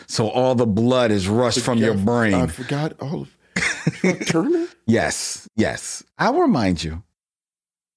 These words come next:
Speaker 2: Okay.
Speaker 1: Can I continue?
Speaker 2: Please
Speaker 1: We've got
Speaker 2: do.
Speaker 1: another email.
Speaker 2: Okay.
Speaker 1: Got an email from Corey Nicole.
Speaker 2: Hey, what's up,
Speaker 1: Corey
Speaker 2: Corey?
Speaker 1: Nicole.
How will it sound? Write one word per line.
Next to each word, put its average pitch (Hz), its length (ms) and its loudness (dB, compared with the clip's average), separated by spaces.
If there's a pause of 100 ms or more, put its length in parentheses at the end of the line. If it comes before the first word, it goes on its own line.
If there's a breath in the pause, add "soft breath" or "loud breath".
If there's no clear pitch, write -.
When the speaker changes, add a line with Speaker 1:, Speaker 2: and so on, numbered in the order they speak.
(140)
Speaker 2:
Okay. 320 540 -10 (1500)
Speaker 1:
Can 117 80 0
I 104 180 0
continue? 185 540 -2
Speaker 2:
Please 330 260 -2
Speaker 1:
We've 117 100 -2
got 143 120 2
Speaker 2:
do. 139 60 2
Speaker 1:
another 127 220 2
email. 95 460 -2 (100)
Speaker 2:
Okay. 311 560 -8 (120)
Speaker 1:
Got 113 160 0
an - 60 0
email 131 300 2
from 113 160 0
Corey 113 320 2
Nicole. 95 320 -4 (140)
Speaker 2:
Hey, 392 120 0
what's 202 260 -2
up, 190 100 0
Speaker 1:
Corey 131 180 2
Speaker 2:
Corey? 127 120 2
Speaker 1:
Nicole. 95 400 -2